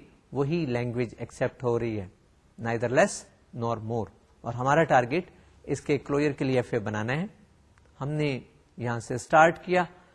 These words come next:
آپ دیکھ رہے ہیں کہ، آ، زیڈ ون کو کورسپونڈ کیا وائی ون کے، which is the initial state of the given ایف اے۔ اور یہ بھی بتاتا چلوں کہ وائی ون، آ، جو ہم دیکھ رہے ہیں یہ زیڈ ون کے کورسپونڈ ہے، اور زیڈ ون انیشل اور فائنل بھی ہے،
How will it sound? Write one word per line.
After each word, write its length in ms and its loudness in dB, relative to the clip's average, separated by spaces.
آپ 220 -2
دیکھ 200 0
رہے 160 0
ہیں 120 -2
کہ، 320 0
آ، 200 0
زیڈ 300 2
ون 260 0
کو 400 2
کورسپونڈ 680 0
کیا 240 4
وائی 220 6
ون 240 0
کے، 140 0
which 140 -2
is 80 0
the 100 -2
initial 260 -2
state 460 2
of 120 -6
the 160 -2
given 160 0
ایف 220 -4
اے۔ 120 0
اور 320 4
یہ 180 -2
بھی 120 2
بتاتا 380 4
چلوں 260 -2
کہ 120 0
وائی 440 6
ون، 260 4
آ، 300 4
جو 160 0
ہم 200 -4
دیکھ 240 2
رہے 160 0
ہیں 120 0
یہ 220 4
زیڈ 300 2
ون 220 2
کے 120 4
کورسپونڈ 540 2
ہے، 60 4
اور 60 4
زیڈ 220 2
ون 120 0
انیشل 240 -2
اور 100 2
فائنل 340 0
بھی 260 0
ہے، 100 -2